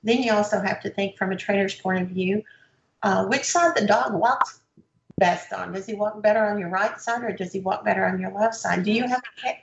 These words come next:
do you have a cane? Do you have crutches? Are you in a wheelchair? Are you in a scooter? We'll know whether our dogs work better in wheelchair, with someone in a wheelchair. Are they work better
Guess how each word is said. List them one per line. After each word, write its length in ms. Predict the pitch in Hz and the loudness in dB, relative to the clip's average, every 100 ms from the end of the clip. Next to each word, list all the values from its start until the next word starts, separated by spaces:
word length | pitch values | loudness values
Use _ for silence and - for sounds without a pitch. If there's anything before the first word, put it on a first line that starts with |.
| 202 | -6
do 120 | 214 | -2
you 160 | 240 262 | 0 0
have 200 | 254 247 | 0 0
a 60 | 226 | 0
cane? 460 | - 254 233 - - - - _ 180 | 0 2 2 0 -6 -18 -20 _ 2
Do 100 | 202 | 4
you 160 | 233 | 6
have 220 | 240 226 | 4 2
crutches? 480 | 226 233 233 - 196 | 2 0 0 -2 -6
Are 120 | 180 | -4
you 200 | 196 202 | -2 -2
in 100 | 196 | 0
a 60 | 202 | 2
wheelchair? 500 | 202 208 208 190 185 | 4 2 2 -2 0
Are 160 | 185 196 | 0 2
you 140 | 202 | 0
in 120 | 202 | 0
a 40 | 202 | 0
scooter? 540 | - - 196 190 - - - - - - - - | -4 0 0 0 -4 -16 -20 -20 -20 -20 -14 2
We'll 380 | 214 226 226 | 4 6 6
know 180 | 220 208 | 4 4
whether 320 | 214 196 196 | 2 2 2
our 100 | 190 | 2
dogs 320 | 185 185 185 190 | 2 0 -2 -8
work 200 | 185 - | -8 -2
better 240 | 180 190 | 0 0
in 140 | 208 | 0
wheelchair, 320 | 240 311 - - _ | -2 -4 -8 -12 _
with 200 | 214 208 | -2 -2
someone 360 | - 185 196 202 | -4 0 2 2
in 120 | 202 | 2
a 60 | |
wheelchair. 560 | 202 208 214 - - - - - - - | 4 2 2 0 -2 -4 -12 -20 -8 0
Are 160 | 185 | 2
they 100 | 190 | 2
work 260 | 185 185 - | 2 0 0
better 180 | 185 185 | 2 2